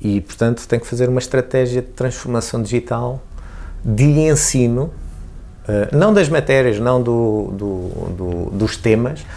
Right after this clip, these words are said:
mas na forma de intera-, de interação. De facto, existem, como é óbvio, ehm, culpas de todos. Isto é como num, num divórcio, não é? Normalmente a culpa nunca é sempre de um,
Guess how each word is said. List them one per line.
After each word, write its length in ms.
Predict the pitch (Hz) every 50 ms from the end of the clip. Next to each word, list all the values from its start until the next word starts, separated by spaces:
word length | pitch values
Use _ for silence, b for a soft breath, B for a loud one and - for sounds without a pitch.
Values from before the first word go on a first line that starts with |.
| B B -
mas 320 | 110 110 101 - - - -
na 300 | - 110 120 139 135 135
forma 540 | - - - - 143 143 139 143 143 139 131
de 120 | 120 123
intera-, 440 | 123 107 - 110 104 104 101 101 - - - 110 104 110 107
de 80 | 101
interação. 580 | 107 98 - 98 95 90 82 - - 76 78 80 - B B B B B B B B B B B - - - -
De 160 | 120 110 -
facto, 500 | - - 135 127 - - - - - - -
existem, 600 | 123 104 95 101 107 104 90 113 110 - 117 110
como 180 | 104 - 107 107
é 40 | 107
óbvio, 420 | 110 110 107 107 107 107 110 113 - - 120
ehm, 640 | 98 95 92 92 92 92 87 87 90 87 85 90 90 87 - - - B B B B B B B B B B B B B B B - - -
culpas 540 | - 127 123 123 - 120 117 110 98 90 101
de 140 | 98 107
todos. 280 | 90 - 113 107 90 90
Isto 220 | 82 80 - -
é 80 | 92 90 - - - -
como 160 | - 98 101
num, 160 | 101 104 107 117 - -
num 240 | - 120 120 117 117
divórcio, 480 | 113 113 107 101 123 139 135 - - 101
não 80 | 98
é? 60 | 98
Normalmente 760 | 113 117 104 95 95 98 98 98 98 101 101 98 92 - -
a 300 | 110 107 107 107 104 107
culpa 260 | 104 - 117 - -
nunca 240 | 110 110 107 - 117
é 80 | 110 101
sempre 260 | - - 110 101 -
de 60 | 113
um, 160 | 113 135 147